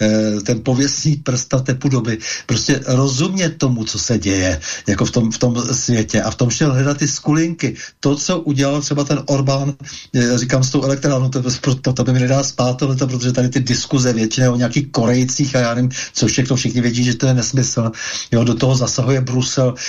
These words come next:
koho si smíme nebo nesmíme pozvat na stavbu elektrárny, no kde to jsme. Jo, tak, takže jenom taková drobnost. No a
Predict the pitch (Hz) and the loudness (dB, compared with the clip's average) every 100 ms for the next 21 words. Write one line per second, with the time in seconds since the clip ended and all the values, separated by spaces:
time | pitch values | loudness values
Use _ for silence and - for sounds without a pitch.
0 | - - 143 131 131 139 - 131 127 131 | -12 -2 0 2 0 -2 0 2 2 2
1 | 131 123 127 - 143 135 131 117 117 127 | 2 2 0 0 0 0 0 0 0 2
2 | 135 - 123 127 123 117 113 127 123 120 | 0 0 0 2 0 -2 0 0 2 0
3 | 123 - - - 107 110 113 107 113 98 | -2 -2 -8 -2 0 2 0 -2 0 0
4 | 95 - - - - 104 107 117 113 127 | -2 -8 -14 -16 -4 0 2 2 2 2
5 | 147 135 - - 127 165 170 156 160 156 | 0 -2 -8 -2 0 0 0 -2 0 0
6 | 143 143 131 107 - - 104 107 107 | 0 0 -2 -4 -6 -4 -2 0 0